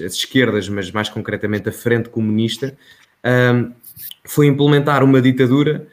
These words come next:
mas de extrema esquerda. Ah, e houve períodos muito complicados em Portugal, por parte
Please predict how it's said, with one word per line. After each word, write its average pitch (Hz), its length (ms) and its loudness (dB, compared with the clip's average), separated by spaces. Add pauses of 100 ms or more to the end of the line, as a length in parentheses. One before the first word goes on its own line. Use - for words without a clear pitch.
(220)
mas 180 500 0
de - 60 -12
extrema 143 320 -2
esquerda. 85 440 -6 (500)
Ah, 110 240 -2
e 127 160 0
houve 117 280 0
períodos 110 480 -2
muito 135 400 0
complicados 113 520 -2
em 98 80 -6
Portugal, 104 440 -4
por 123 140 -2
parte - 460 -2